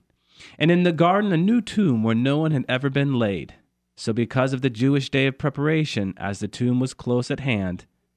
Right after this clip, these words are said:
they laid Jesus there. Now on the first day of the week, Mary Magdalene came to the tomb early,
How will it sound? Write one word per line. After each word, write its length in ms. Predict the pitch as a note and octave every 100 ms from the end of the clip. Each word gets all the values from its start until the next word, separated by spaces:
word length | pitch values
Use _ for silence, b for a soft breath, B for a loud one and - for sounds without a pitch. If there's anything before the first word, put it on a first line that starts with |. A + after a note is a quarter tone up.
| _
they 120 | F#2+
laid 280 | G2 G2 G#2
Jesus 400 | F#2 F2+ F#2+ F#2+
there. 340 | - C#2+ - - _ _ _ _ _ b b b b b b
Now 340 | A2+ A#2+ A#2
on 120 | C#3 C#3+
the 80 |
first 380 | A#2+ - C#3+ B2+
day 180 | C3+ C3+
of 100 | C3
the 60 | A2
week, 340 | A2 G#2+ A2
Mary 360 | A2 A#2+ B2 A#2+
Magdalene 680 | A#2+ B2+ C3+ A2+ A2 G#2+ A2
came 300 | - B2 B2
to 60 |
the 100 | A#2
tomb 320 | A2 - B2 A#2
early, 440 | C#3 A2 D#2 -